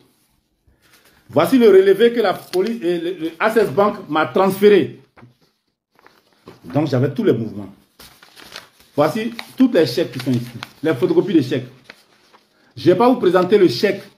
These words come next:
de Kone Cheikh Oumar et le, le chèque de Adama Bitoro. Ou du moins, je vais vous le présenter de façon, parce que on dira, euh, je, vous allez voir ce que le, le, la police économique dit concernant le chèque de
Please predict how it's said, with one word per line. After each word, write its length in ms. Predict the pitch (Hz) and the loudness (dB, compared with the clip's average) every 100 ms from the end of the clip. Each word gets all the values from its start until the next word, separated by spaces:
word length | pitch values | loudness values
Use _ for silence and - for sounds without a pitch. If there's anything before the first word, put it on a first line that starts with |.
| - _ _ _ _ _ _ | -20 _ _ _ _ _ _
de 80 | 143 | -8
Kone 240 | 139 185 180 | 0 0 2
Cheikh 240 | 180 - | -2 -4
Oumar 300 | 147 160 165 | -4 -2 -4
et 20 | |
le, 100 | 147 123 139 | -6 -8 -8
le 100 | 123 | -6
chèque 180 | 151 123 | -4 -4
de 200 | - 123 | -6 -8
Adama 260 | 127 131 | -4 -2
Bitoro. 420 | 123 - 101 92 - - - - - - 185 | -4 -10 -18 -20 -20 -20 -20 -20 -20 -10 -6
Ou 80 | 202 | -4
du 80 | |
moins, 200 | 170 185 190 - - _ _ 113 | 2 4 2 -4 -18 _ _ -6
je 60 | 139 | 0
vais 160 | 196 | 2
vous 240 | 156 214 202 | 0 -2 0
le 160 | 135 | 2
présenter 480 | 123 143 151 147 185 | 0 0 0 0 0
de 80 | 156 | 0
façon, 720 | 151 143 180 180 175 175 175 - - - | -2 -6 -4 -2 -2 -2 -6 -16 -20 -14
parce 200 | 135 135 | -8 -4
que 280 | 185 180 175 | 2 2 2
on 120 | 147 | 0
dira, 300 | 131 147 170 | -2 0 0
euh, 540 | 160 139 131 123 113 107 107 _ _ _ _ _ _ | 2 0 -2 -4 -6 -10 -16 _ _ _ _ _ _
je, 220 | 120 107 127 139 131 135 | -20 -18 -14 -12 -12 -10
vous 160 | 175 | 0
allez 140 | 190 190 | 4 4
voir 240 | 190 180 | 4 0
ce 80 | 151 | -2
que 120 | 180 | -2
le, 260 | 175 151 143 143 | 0 -2 -4 -6
le, 240 | 143 135 139 | -6 -6 -8
la 100 | 139 | -6
police 220 | 165 170 | -4 -4
économique 440 | 131 143 165 131 | -2 -2 -2 -4
dit 200 | 127 185 | -10 -8
concernant 360 | 156 131 143 151 | -6 -6 -4 -4
le 120 | 135 | -4
chèque 360 | 127 147 - 117 | -4 -8 -8 -10
de 520 | 113 107 101 95 | -10 -10 -12 -14